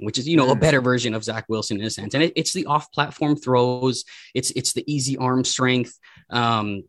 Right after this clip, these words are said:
Speaker 1: it's being able to make all the throws across the field. It's the mobility. You know, he's, he's got that. You got that moxie. You know, he's kinda like that guy you wanna have leading your team, I think. Um, you know, tough attitude. You know, he's a little bit small,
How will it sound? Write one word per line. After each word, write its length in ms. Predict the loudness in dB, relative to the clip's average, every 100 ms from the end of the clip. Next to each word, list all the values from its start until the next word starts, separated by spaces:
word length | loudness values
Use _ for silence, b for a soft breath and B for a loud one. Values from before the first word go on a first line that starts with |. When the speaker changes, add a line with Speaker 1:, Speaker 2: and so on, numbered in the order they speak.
| _ _ -20 _ _ -4
Speaker 1:
it's 160 | -2
being 180 | 4 6
able 220 | 6 2
to 100 | 0
make 180 | 0 0
all 120 | 0
the 80 | -4
throws 400 | -4 -4 -2 -4
across 300 | -2 -4 -4
the 40 | -4
field. 240 | -2 0
It's 120 | 0
the 80 | 2
mobility. 520 | 2 2 0 0 0
You 240 | 0 0 0
know, 100 | -2
he's, 140 | -2
he's 320 | -6 -6 -4
got 220 | -2 -2
that. 100 | 0
You 60 | 0
got 160 | -2 -2
that 120 | -2
moxie. 540 | 0 2 0 -2 -6
You 200 | -6 -4
know, 40 | -4
he's 140 | -4
kinda 180 | -2 -2
like 160 | -2
that 160 | -4 -4
guy 160 | 0 0
you 120 | 2
wanna 180 | 2 0
have 360 | 0 0 -2 -2
leading 260 | -2 -2
your 80 | -4
team, 300 | -6 -6 -6
I 100 | -6
think. 260 | -10 -12 -14 -16 -8
Um, 320 | -6 -6 -10 B B B
you 60 | -4
know, 100 | -4
tough 280 | 0 0 2
attitude. 640 | 0 0 -2 -2 0 -2
You 80 | -2
know, 60 | 0
he's 240 | 0 0
a 20 |
little 160 | 0 0
bit 160 | 0 0
small, 560 | 2 4 4 2 0